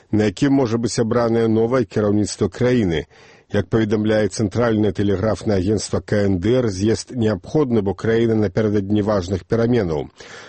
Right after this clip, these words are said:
Прадстаўнікі заходніх спецслужбаў звязваюць гэта з тым, што апошнім часам істотна пагоршылася здароўе паўночнакарэйскага лідара Кім Чын Іра,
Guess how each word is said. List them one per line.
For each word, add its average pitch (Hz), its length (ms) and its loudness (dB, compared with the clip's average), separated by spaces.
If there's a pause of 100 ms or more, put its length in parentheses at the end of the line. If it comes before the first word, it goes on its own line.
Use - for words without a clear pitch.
(140)
Прадстаўнікі 110 560 0
заходніх 110 480 0
спецслужбаў 107 720 0
звязваюць 113 560 0
гэта 110 160 0
з - 160 -6
тым, 123 160 0
што 113 240 -2
апошнім 123 480 0
часам 123 400 0
істотна 131 560 -2
пагоршылася 110 800 -2
здароўе 120 560 0 (400)
паўночнакарэйскага 110 1040 0
лідара 113 400 0
Кім 117 240 0
Чын 123 320 0
Іра, 123 400 0